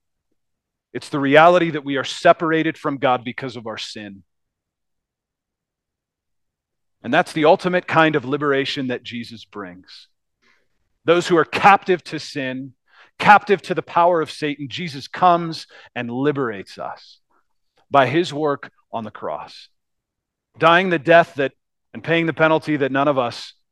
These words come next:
could pay. And he freely offers it to you. Here's what John eight says. "So if the Son sets you free,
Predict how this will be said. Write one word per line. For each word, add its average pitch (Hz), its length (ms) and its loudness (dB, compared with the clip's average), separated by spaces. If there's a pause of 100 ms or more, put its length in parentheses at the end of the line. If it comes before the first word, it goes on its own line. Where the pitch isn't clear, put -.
(140)
could 120 180 -16
pay. 110 400 -4 (600)
And 123 120 -8
he 143 80 -8
freely 185 420 -2
offers 160 400 -2
it 101 160 -18
to 101 100 -16
you. 90 180 -20 (2750)
Here's 143 140 -6
what 139 100 -6
John 127 220 -2
eight 127 160 -6
says. 107 380 -14 (3250)
"So 147 140 -4
if - 80 -2
the 139 100 -8
Son 160 260 -4
sets - 280 0
you 156 100 -8
free, 170 540 -2